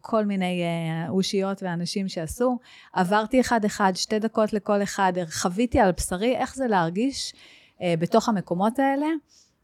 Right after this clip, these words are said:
אה, גם, אה, הגעתי למצב שאני הולכת לשטחנית שדרשה ממני חמישים אלף שקל על, אה, חיבור. שתביני כמה שבאמת, אה,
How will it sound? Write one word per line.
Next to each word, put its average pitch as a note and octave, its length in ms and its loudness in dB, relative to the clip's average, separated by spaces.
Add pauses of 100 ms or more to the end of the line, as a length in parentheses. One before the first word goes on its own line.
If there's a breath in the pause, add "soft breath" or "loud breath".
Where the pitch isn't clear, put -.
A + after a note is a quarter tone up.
אה, F3 260 4
גם, A3+ 320 0
אה, B3+ 60 0 (380)
הגעתי A3 280 -4
למצב G#3+ 280 -2
שאני G#3 220 -4
הולכת G#3+ 260 -6
לשטחנית G3+ 600 -2
שדרשה F#3+ 960 -2
ממני G3+ 260 2
חמישים F#3 400 0
אלף F3 180 0
שקל G3+ 320 -2
על, E3 360 0
אה, D#3 180 -4
חיבור. A3 440 0 (560 loud breath)
שתביני A#3 360 2
כמה A3+ 260 0
שבאמת, F#3+ 800 0 (420)
אה, F#3 60 2